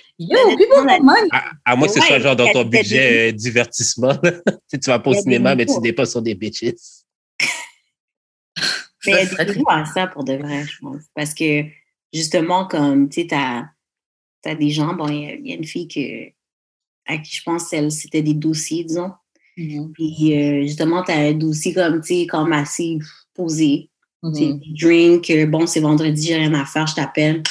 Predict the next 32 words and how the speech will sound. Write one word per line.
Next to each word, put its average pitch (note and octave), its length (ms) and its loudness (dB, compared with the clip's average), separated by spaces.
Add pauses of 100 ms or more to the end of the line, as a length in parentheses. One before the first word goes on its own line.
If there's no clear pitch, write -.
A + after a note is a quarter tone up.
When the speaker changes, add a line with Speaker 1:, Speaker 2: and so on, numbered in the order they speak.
(120)
Speaker 2:
tu - 80 -4
viens C#3+ 60 2
me - 60 2
Speaker 1:
Ouais. D3 40 -2
Speaker 2:
chercher. D#3 420 -4 (460)
On D#3 60 0
va E3 60 4
aller D#3 100 2
prendre F3+ 220 2
un E3 80 4
verre, E3 260 0
ciao, C#4 280 2
bye, C4 260 4
on G3+ 100 0
se F3 60 -4
verra F3 260 2
pas G#3 100 0
dans G3 160 0
deux F#3 120 0
semaines F#3+ 360 -2
ou E3+ 80 0
juste - 380 -10
quand F#3 220 0
je D#3+ 80 0
serai D#3+ 180 -2
prête F3 260 -4
pour D3+ 320 -2
aller D#3 200 2
dans D3+ 200 2
un D3 60 -2
bar C#3 260 -6
encore. - 240 -20